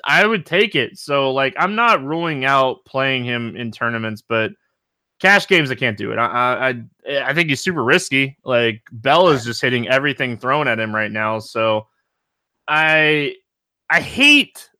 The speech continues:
Derek. The biggest thing that, like, bothers me about Sensatella is he just throws fastballs a ton. And to be successful in the majors, you gotta have that secondary stuff. And, like,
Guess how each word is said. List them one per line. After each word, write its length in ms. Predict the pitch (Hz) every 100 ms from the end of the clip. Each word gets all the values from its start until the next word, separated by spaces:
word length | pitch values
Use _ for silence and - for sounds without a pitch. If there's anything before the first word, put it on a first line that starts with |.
| 139
Derek. 280 | 180 190 165
The 80 |
biggest 340 | 151 202 240 -
thing 200 | 196 180
that, 220 | 147 -
like, 200 | 143 127
bothers 480 | 123 117 139 147 139
me 120 | 135
about 220 | 127 127 110
Sensatella 800 | 131 127 117 107 120 127 131
is 160 | 120 120
he 120 | 131
just 360 | 135 180 - -
throws 360 | 127 147 135
fastballs 600 | - 127 120 - 113 110 104
a 120 | 110
ton. 500 | - - 113 101 104 -
And 520 | 127 123 120 113 107 _ _ _ _ _ _ _ _ _ _
to 100 | -
be 220 | 151 269
successful 640 | 294 254 - 202 190 185 180
in 60 |
the 60 | 160
majors, 480 | 151 156 135 131 117
you 120 | 151
gotta 360 | 127 151 185 160
have 280 | 151 156
that 160 | 139 117
secondary 580 | - 143 143 127 120 110
stuff. 440 | - 117 110 107
And, 120 | 113
like, 280 | 113 117 95